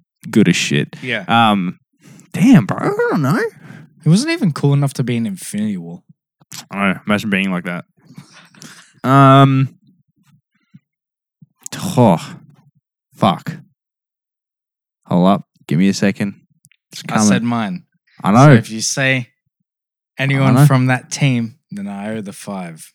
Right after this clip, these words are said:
Speaker 1: Oh, like, we have to be in the same team?
Speaker 2: No, no, no. Like, if they, if you
Speaker 1: Who am
Speaker 2: pick
Speaker 1: I
Speaker 2: a
Speaker 1: gu-, am I
Speaker 2: character
Speaker 1: guessing you? Am I g-
Speaker 2: No, no, it's not like a guess. You just tell me who you would cast me as.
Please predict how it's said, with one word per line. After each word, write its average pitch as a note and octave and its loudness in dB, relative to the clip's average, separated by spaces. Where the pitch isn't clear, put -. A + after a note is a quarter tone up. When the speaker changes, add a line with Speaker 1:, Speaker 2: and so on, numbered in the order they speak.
Speaker 1:
Oh, B2+ 6
like, - 4
we A#2 -2
have A2+ 0
to A2+ 0
be G2+ 0
in G#2+ -2
the G2 -2
same F#2 -4
team? G#2+ -4
Speaker 2:
No, D#3+ 4
no, D#3+ 2
no. E3+ 2
Like, A2 -8
if C#3 -2
they, C#3+ -2
if C#3+ -6
you E3 2
Speaker 1:
Who F3+ 4
am A3 8
Speaker 2:
pick G#3+ 8
Speaker 1:
I G3+ 6
Speaker 2:
a F3+ 8
Speaker 1:
gu-, D3+ 4
am F3+ 6
I G3 6
Speaker 2:
character C3 2
Speaker 1:
guessing F3 4
you? C#3+ 6
Am E3+ 4
I F3+ 4
g- D#3 -8
Speaker 2:
No, D4+ 2
no, E4 0
it's D#4+ 0
not D4+ -2
like B3+ -2
a F#3+ 0
guess. C#3+ -4
You D3+ -2
just E3+ -2
tell E3+ 2
me B2+ -2
who D#3+ 4
you D3 4
would C3 -6
cast C3 -6
me F#2+ -14
as. - -20